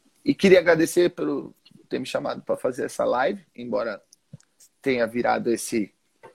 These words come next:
esse, essa várzea aqui com, com esse negócio, com esses comentários aqui. <laughs> Foi legal pra caramba.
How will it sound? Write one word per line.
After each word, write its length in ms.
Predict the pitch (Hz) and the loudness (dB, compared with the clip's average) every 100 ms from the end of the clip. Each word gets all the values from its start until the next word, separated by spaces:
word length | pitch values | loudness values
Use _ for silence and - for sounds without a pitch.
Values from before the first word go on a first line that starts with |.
| _ - - _ _ - | _ -20 -20 _ _ 0
esse, 340 | 127 - 127 | 2 6 8
essa 400 | 120 123 127 117 | 8 6 4 0
várzea 560 | 113 127 135 147 123 113 | 2 2 2 0 -4 -10
aqui 200 | - 117 | -10 -8
com, 100 | 113 110 | -8 -8
com 120 | 113 | -12
esse 120 | - | -8
negócio, 400 | 113 110 110 - | -6 -2 -2 -4
com 80 | 113 | -12
esses 220 | - - | -12 -12
comentários 680 | - 113 120 - - 135 - | -8 -6 -6 -2 2 2 2
aqui. 520 | 123 120 190 - - - | -4 -4 -8 -8 -10 -12
<laughs> 500 | 226 - - - 453 190 | -10 -8 -10 -4 -4 -2
Foi 100 | 135 | -4
legal 260 | - - | -4 -6
pra 140 | - - | -8 -8
caramba. 500 | - 147 143 - | -6 -4 -6 -8